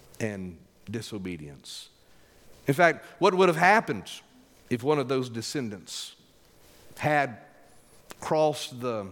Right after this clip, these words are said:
barrier that God had told to p-, to establish around the mountain. And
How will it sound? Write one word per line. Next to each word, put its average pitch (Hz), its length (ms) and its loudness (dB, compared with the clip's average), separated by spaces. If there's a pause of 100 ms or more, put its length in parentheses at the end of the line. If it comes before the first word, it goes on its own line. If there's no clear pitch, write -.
(160)
barrier 123 600 0
that 107 200 -8
God 123 220 -2
had 117 140 -10
told 127 280 -4
to 110 80 -10
p-, - 200 -18 (100)
to 135 120 -8
establish 120 560 -6
around 117 280 -6
the 110 60 -8
mountain. 117 600 -8 (480)
And 143 300 -2